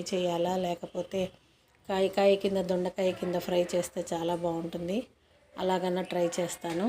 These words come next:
ఈలోపైతే పాలు పొంగిపోయాయండి, పాలు అయితే కాగిపోయాయి.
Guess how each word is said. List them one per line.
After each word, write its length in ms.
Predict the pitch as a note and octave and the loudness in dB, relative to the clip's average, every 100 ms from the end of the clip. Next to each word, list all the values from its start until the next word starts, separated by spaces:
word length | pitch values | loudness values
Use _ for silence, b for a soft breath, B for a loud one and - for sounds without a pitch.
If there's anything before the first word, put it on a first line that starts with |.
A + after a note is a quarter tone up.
| B3 b b b b b - | -2 b b b b b -4
ఈలోపైతే 640 | F#3 F#3+ F#3 F3+ E3+ F#3+ | 0 2 2 0 0 -2
పాలు 360 | F3+ F#3 F3 F3+ | -2 0 0 0
పొంగిపోయాయండి, 920 | F3+ F3 F3+ F3+ F3+ F3 E3+ E3+ G3 - - | -2 -2 -2 0 2 2 0 -2 -4 -6 -8
పాలు 240 | F3 F3 F3 | -2 0 0
అయితే 220 | E3+ F3+ | 0 -2
కాగిపోయాయి. 760 | F3+ E3+ F3+ F#3+ F3+ E3+ F3 | -2 -2 -2 -4 -2 -2 -4